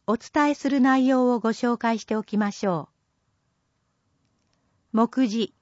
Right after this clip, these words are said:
一、平成二十六年第四回定例会。二、平成二十六年の議会活動一覧。三、一般質問、要旨。四、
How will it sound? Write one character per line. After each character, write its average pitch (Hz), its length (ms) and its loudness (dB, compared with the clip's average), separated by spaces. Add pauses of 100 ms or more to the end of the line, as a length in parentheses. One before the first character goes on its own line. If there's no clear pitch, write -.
(760)
一、 240 420 -4 (680)
平 311 200 2
成 294 260 2
二 285 200 6
十 208 200 -2
六 196 280 -2
年 180 280 -2 (160)
第 233 360 2
四 254 200 4
回 170 280 -4
定 240 240 -2
例 247 200 0
会。 151 360 -12 (960)
二、 247 280 4 (720)
平 311 220 2
成 302 260 2
二 285 180 6
十 214 220 0
六 196 300 -2
年 185 240 0
の 160 260 -6
議 208 140 -2
会 294 260 0
活 277 320 -4
動 156 240 -4
一 151 300 -4
覧。 156 340 -6 (800)
三、 240 440 -2 (500)
一 233 260 -2
般 302 220 4
質 - 320 -4
問、 175 300 0 (340)
要 233 240 2
旨。 - 260 -12 (1080)
四、 247 340 2